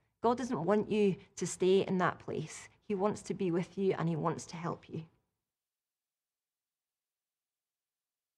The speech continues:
He wants you not to be gripped by fear, but to be gripped by his story, his love, his sacrifice.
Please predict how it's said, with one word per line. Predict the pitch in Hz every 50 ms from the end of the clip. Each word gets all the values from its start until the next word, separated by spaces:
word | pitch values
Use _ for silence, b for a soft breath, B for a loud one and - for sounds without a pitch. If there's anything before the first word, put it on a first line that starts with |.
| _ _ _ _ _ _ _ _ _ _ _ _ _ _ _ _ _ -
He | 202
wants | 185 196 214 220 214 - - - - b b b b b b b b b _ -
you | - 196
not | 202 214 220 202
to | 208 -
be | 175 196
gripped | 185 196 190 202 - - - -
by | 185 180
fear, | 170 - - - 208 202 190 180 170
but | 170 175 175 -
to | - 185
be | 180 175
gripped | 170 190 - - - - -
by | 170 175
his | 170 156 - 175 165
story, | - - - - - 202 196 202 196 196 196 190 - -
his | - 185 175 175 -
love, | 175 175 175 175 180 180 180 - - _ _ _ _ -
his | 180 -
sacrifice. | - - - - 180 - - - - 170 - - 160 170 160 160 - - - - -